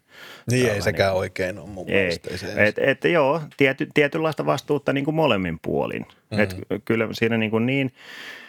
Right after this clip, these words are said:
Speaker 2: niin sitten asian liikkeelle laittajassa kuin sitten kuulijakunnassakin, niin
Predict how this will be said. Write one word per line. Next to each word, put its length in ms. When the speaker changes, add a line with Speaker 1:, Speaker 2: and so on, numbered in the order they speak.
Speaker 2:
niin 180
sitten 420
asian 500
liikkeelle 520
laittajassa 520
kuin 200
sitten 280
kuulijakunnassakin, 1120
niin 240